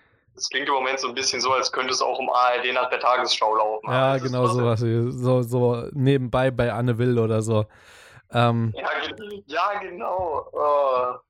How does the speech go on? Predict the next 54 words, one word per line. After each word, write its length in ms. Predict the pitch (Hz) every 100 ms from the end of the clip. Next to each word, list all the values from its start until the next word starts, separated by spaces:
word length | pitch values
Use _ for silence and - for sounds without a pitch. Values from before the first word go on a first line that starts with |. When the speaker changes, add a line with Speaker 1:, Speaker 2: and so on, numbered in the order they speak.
| -
Speaker 2:
Genau, 220 | 139 123 117
also 280 | 120 127 117
Anne 220 | 135 131
Will, 140 | 147 139
falls 180 | 127
du 60 | 127
das 160 | 117 131
hörst, 220 | 120 -
wir 40 | 113
haben 100 | 117
ein 20 |
neues 180 | 117 -
Konzept 400 | 117 - 135 -
für 140 | 151
dich. 340 | 147 160 -
Das 140 | - 113
kannst 220 | 120 120
du 40 | 120
auch 100 | 120
so 120 | 120
nennen, 280 | 120 135 123
Hauptsache 300 | 120 113 110
du 80 | 110
machst 160 | 113
was 100 | 110
anderes 360 | 113 107 104 -
draus 200 | 101 101
als 240 | 113 107 107
wir. 200 | 110 92 - - - -
Genau, 240 | 175 156 117
sowas, 400 | 127 175 165 -
äh, 400 | 151 147 143 135 - 147
wollen, 560 | 139 143 143 139 139 - 127
wollen 160 | 135
wir 140 | 143 117
allgemein 560 | 131 123 113 139 190
bringen, 260 | 160 175 175
jetzt 220 | 143 -
nicht 180 | 147 -
unbedingt 460 | 143 135 135 131 139
immer 280 | 131 131
als 220 | 123 113 -
Folge 380 | - 135 131 107
an 140 | 117
sich, 240 | 113 143 -
sondern 260 | 120 113
eigentlich 380 | 110 120 113 110
zwischendurch. 640 | - 113 113 120 143 135
Aber 180 | 117 117
da 240 | 113 113 113
gerade 360 | - 117 110
das 140 | 110 -
Internet 460 | 147 131 117 120 -
von 500 | 120 113 110 110